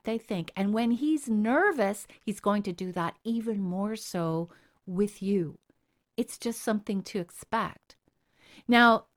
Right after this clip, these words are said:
before we go on to the next one, which applies here, um, when you have an open heart where you focus is on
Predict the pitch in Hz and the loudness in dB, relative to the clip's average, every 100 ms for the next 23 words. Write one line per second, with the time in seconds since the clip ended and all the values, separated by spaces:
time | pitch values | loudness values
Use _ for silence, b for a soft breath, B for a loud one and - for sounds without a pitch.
0 | _ _ 214 208 262 233 202 196 190 196 | _ _ -2 2 4 4 2 2 0 -2
1 | 196 185 202 214 - 185 180 170 170 - | -2 0 -2 -2 -2 -2 -2 -2 -6 0
2 | 311 330 233 - 196 175 160 165 - B | 4 6 4 0 -2 0 0 -2 -8 B
3 | B B B 208 190 190 180 - _ - | B B B 4 4 4 -2 -8 _ -4
4 | 202 220 214 - 262 320 349 339 339 339 | 4 4 4 2 6 8 8 6 2 -2
5 | _ _ _ - - _ _ _ _ - | _ _ _ -20 -20 _ _ _ _ -4
6 | 277 233 208 196 - _ - 233 381 427 | 0 4 2 2 -6 _ 4 8 8 6
7 | 277 190 185 - 147 151 - 190 190 175 | 0 -4 -6 -4 -4 -4 -6 -4 -2 -4
8 | 175 - - 190 330 - 185 104 - - | -4 -10 -2 0 0 -4 -6 -6 -10 -20
9 | - _ _ _ _ B B B B 240 | -20 _ _ _ _ B B B B 2
10 | 226 - 190 185 185 185 185 | 2 0 -2 0 0 -2 -4